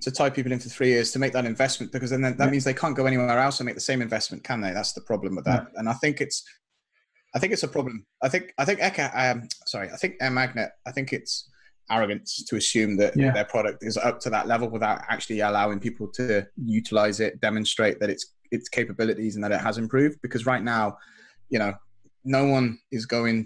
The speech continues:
Speaker 1: to, I don't know. It, I, I think what, what's happened here is that those that have, have left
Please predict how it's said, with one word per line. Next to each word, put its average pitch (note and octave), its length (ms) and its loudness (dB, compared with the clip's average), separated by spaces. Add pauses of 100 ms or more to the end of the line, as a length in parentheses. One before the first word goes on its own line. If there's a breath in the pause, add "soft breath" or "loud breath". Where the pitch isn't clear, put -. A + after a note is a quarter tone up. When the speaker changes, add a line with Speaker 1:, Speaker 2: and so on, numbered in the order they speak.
Speaker 1:
to, G#2 380 2 (640)
I A2+ 40 0
don't G#2+ 100 0
know. F2+ 180 -4 (220)
It, - 120 -2 (100)
I, C#3 220 0
I C3+ 60 2
think F3 200 -2
what, C3+ 320 0
what's D3+ 180 2
happened B2+ 240 0
here B2+ 240 2
is A2 80 0
that A2+ 100 -4
those C3 220 4
that C3+ 240 0
have, A#2 140 -6
have A2 500 2 (160)
left B2 420 -2